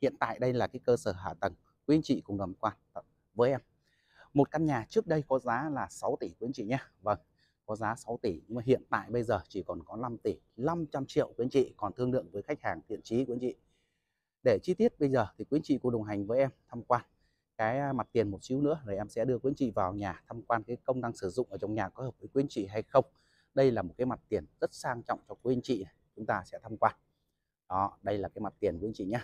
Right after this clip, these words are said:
một cái căn nhà góc hai mặt tiền. Tọa lạc căn nhà này nằm ở phường An Phú, thành phố Thuận An, tỉnh Bình Dương quý anh chị. À, quý anh chị di rời từ căn nhà này ra đường Lê Thị Trung thì nó rơi vào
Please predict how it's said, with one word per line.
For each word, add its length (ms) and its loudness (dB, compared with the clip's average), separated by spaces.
một 180 -4
cái 120 -2
căn 200 -2
nhà 320 -6
góc 180 2
hai 220 -14
mặt 140 -12
tiền. 160 4
Tọa 100 4
lạc 240 0
căn 120 -4
nhà 100 -4
này 180 -2
nằm 240 -4
ở 120 -6
phường 300 -2
An 220 -6
Phú, 200 -2
thành 140 -6
phố 240 -4
Thuận 140 -4
An, 180 -6
tỉnh 220 0
Bình 220 -8
Dương 300 2
quý 80 0
anh 60 2
chị. 200 2
À, 180 0
quý 160 0
anh 60 2
chị 160 0
di 140 2
rời 200 6
từ 100 -2
căn 180 -4
nhà 120 -2
này 180 -2
ra 140 0
đường 200 -2
Lê 120 2
Thị 220 -4
Trung 220 2
thì 60 -10
nó 100 -4
rơi 180 2
vào 120 -2